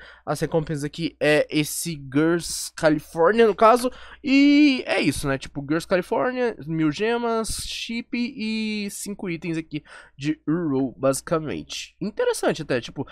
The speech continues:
aqui principalmente que você completar o ato quatro simplesmente cinquenta vezes, você ganha cin-, simplesmente quinze traços de reroll. Isso aqui com certeza é muito bom mesmo. E mil gemas, é claro. Mas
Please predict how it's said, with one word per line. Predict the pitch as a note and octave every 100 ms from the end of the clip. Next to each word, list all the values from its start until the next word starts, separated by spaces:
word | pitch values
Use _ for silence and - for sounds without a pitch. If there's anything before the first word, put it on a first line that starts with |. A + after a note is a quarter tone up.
| - -
aqui | D3 F3
principalmente | G#3+ G#3 F3 C#3+ G3 -
que | F#3+ E3+ D3 C3+
você | B2+ G2 C#3 D#3 - - -
completar | E3 D#3 C#3+ C#3+
o | C#3
ato | -
quatro | - - C3 - E3 E3+ D3+ C#3 B2+ -
simplesmente | - F#3+ E3 F3 -
cinquenta | - F#3+ G#3+ A3 B3
vezes, | E3+ F#3 G3+
você | G3 G#3
ganha | F#3 F#3 - - -
cin-, | - - - B3 - - - _ _
simplesmente | - - E4 A4+ F#4 C#4+ - -
quinze | - F#4+ G4+ G4+
traços | - G#3+ G#3+ - F#3+
de |
reroll. | G3 G3 C#3
Isso | A#2+ -
aqui | E3 -
com | F#3
certeza | A3 G#3 E3 E3 - - _
é | E3 - C#3
muito | C#3+ D#3 -
bom | C3+ C3 C#3+
mesmo. | B2 G#2+ E2+ E2+
E | C#3+ D#3
mil | B2 D#3+
gemas, | E3 A#2 A2
é |
claro. | A#2 D#2+ -
Mas | C#3+ -